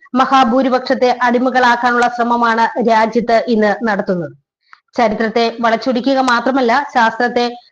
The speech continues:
സങ്കുചിത ദേശീയവാദത്തിന്റെ തൊഴുത്തിൽ കെട്ടാനും ശ്രമിക്കുന്നു. വേദഗണിതവും മറ്റും പാഠ്യപദ്ധതിയുടെ ഭാഗമാകുന്നു.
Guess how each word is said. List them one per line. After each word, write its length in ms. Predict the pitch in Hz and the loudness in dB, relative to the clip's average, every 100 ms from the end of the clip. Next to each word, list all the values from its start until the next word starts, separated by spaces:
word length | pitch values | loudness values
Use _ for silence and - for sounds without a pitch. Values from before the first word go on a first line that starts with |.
| _ 277 | _ 0
സങ്കുചിത 720 | 247 240 254 254 262 247 220 | 0 0 0 2 2 2 2
ദേശീയവാദത്തിന്റെ 960 | 226 226 226 262 240 240 233 247 233 | 0 0 -2 -2 2 2 0 -2 -2
തൊഴുത്തിൽ 420 | 233 233 214 254 262 | 0 -2 -2 -4 -2
കെട്ടാനും 380 | 233 233 220 208 | -2 0 0 -4
ശ്രമിക്കുന്നു. 480 | 202 190 185 180 170 - _ _ _ _ _ _ _ | -4 -4 -2 -4 -6 -10 _ _ _ _ _ _ _
വേദഗണിതവും 760 | 214 247 247 240 254 240 254 294 | 0 0 0 0 0 2 2 2
മറ്റും 340 | 269 - 262 | 0 -2 -2
പാഠ്യപദ്ധതിയുടെ 840 | - 240 233 220 240 254 226 247 233 | 2 2 2 0 -2 0 0 0 0
ഭാഗമാകുന്നു. 840 | 196 220 220 240 240 233 247 | 0 -2 0 0 0 0 -2